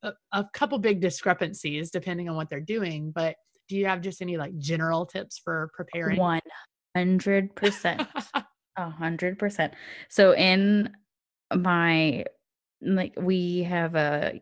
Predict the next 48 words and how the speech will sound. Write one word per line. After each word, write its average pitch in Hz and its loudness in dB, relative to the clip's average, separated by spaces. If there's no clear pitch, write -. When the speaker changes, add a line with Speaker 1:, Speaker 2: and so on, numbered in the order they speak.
Speaker 2:
coaching 165 0
program 151 0
called 151 -2
the 143 0
Speaking - -4
Strategy 147 -4
Academy, - -4
and 160 -4
whether 156 2
it's - -4
in 165 -2
that 170 0
or 143 -4
in 165 0
my 156 -4
one-on-one 170 4
work 165 2
with 175 0
clients, 170 -2
I, 160 2
it's 165 0
the 170 -4
same 165 2
exact 156 0
process. 160 -2
I'm - -6
gonna - -10
take 143 -8
you 131 -10
through - -10
the 117 -4
exact 139 -4
same 147 -6
thing. - -6
<laughs> - -8
So, 254 6
um, 180 6
we 190 6
do 185 4
all 170 6
questions. - -4
We 175 -2
never 170 4
look 196 4
at 214 0
a 208 2
talk 165 0
outline 165 0